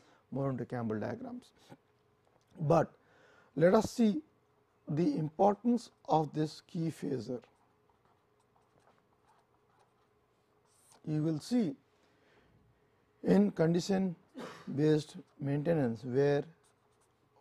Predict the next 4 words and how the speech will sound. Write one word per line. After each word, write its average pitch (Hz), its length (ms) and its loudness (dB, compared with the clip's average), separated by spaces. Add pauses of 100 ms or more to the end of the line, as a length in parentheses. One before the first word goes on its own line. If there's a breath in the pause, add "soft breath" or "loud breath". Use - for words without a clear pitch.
(160)
vibration 123 840 0 (3000)
is 147 160 0
an 147 160 0
important 135 540 -2